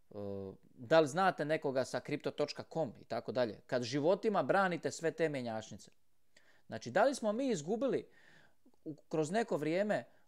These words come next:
u, u kriptu, e, pojam što su mjenjačnice i čemu one služe? Shvaćate? S-, preko sto dvadeset miliona korisnika ima Binance i sad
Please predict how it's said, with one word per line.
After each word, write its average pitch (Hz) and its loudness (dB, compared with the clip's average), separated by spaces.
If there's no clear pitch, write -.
u, - -8
u 143 -4
kriptu, 180 -2
e, - -10
pojam 160 4
što - 0
su 143 -2
mjenjačnice 139 -2
i 139 -4
čemu 151 0
one 151 -2
služe? 117 -6
Shvaćate? - 0
S-, - -14
preko 233 0
sto 233 4
dvadeset 190 2
miliona 151 2
korisnika 160 0
ima 151 2
Binance 120 -2
i 196 -4
sad 160 2